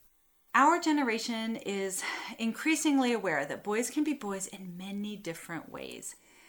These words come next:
It's not just linebackers and lumberjacks anymore, you know? Your son is just as much a boy when he's reading, sculpting Play-Doh, or rocking dolls as he is when he's wrestling,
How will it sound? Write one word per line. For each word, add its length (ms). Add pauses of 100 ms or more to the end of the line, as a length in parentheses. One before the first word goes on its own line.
(260)
It's 160
not 180
just 240
linebackers 580
and 220
lumberjacks 600
anymore, 340
you 160
know? 320 (420)
Your 80
son 340
is 200
just 480
as 140
much 160
a 60
boy 260
when 160
he's 280
reading, 760 (320)
sculpting 560
Play-Doh, 640 (320)
or 280
rocking 520
dolls 580
as 200
he 100
is 160
when 100
he's 220
wrestling, 600